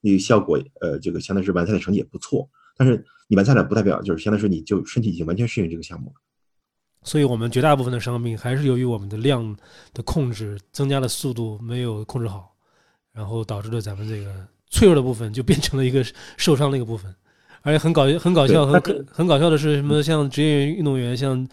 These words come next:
Speaker 2: 让，让 Frodeno，
Speaker 1: 嗯。
Speaker 2: 还有那个 Lucy Charles 这样的顶尖运动员，他们也都会有犯这个应力骨折的这种错误。我觉得这肯定跟他们的这个量的控制有关系。
Speaker 1: 嗯。
Speaker 2: 嗯。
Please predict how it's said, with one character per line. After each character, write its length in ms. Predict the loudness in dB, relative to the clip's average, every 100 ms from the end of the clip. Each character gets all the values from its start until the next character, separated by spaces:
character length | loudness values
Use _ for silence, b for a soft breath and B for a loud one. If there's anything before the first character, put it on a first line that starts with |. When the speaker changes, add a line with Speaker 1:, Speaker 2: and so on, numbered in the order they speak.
| B B B B B B
Speaker 2:
让， 220 | -6 -2
让 160 | 0 0
Frodeno， 440 | 2 4 4 2
Speaker 1:
嗯。 20 | 0
Speaker 2:
还 100 | -2
有 100 | -2
那 160 | -2
个 280 | -2 -4 -4
Lucy 240 | -4 -4
Charles 360 | -2 0 0 -2
这 60 | -4
样 100 | -4
的 80 |
顶 220 | -4 -6 -2
尖 120 | 0
运 40 |
动 140 | 0 0
员， 120 | -2
他 140 | -2
们 140 | -2 -2
也 100 | 0
都 160 | 2
会 300 | 4 4 4
有 100 | 0
犯 340 | -6 -4 -2 -2
这 160 | -2
个 60 | 0
应 100 | 0
力 120 | -2
骨 120 | -4
折 80 | -6
的 80 | -6
这 120 | -6
种 100 | -6
错 220 | -4 -6
误。 120 | -6 -12 _ _ _ -8
我 60 |
觉 80 | -2
得 80 | 0
这 120 | 0 -2
肯 180 | -6 -2
定 160 | 0
跟 120 | 0 0
他 120 | 0
们 80 | -2
的 160 | -2
这 80 | -4
个 100 | -2
量 260 | 2 2 0
的 80 |
控 180 | -4 -4
制 80 | -4
有 80 | -8
关 180 | -8 -8
系。 220 | -10 -16 _ _ _ _
Speaker 1:
嗯。 120 | -16
Speaker 2:
嗯。 120 | -16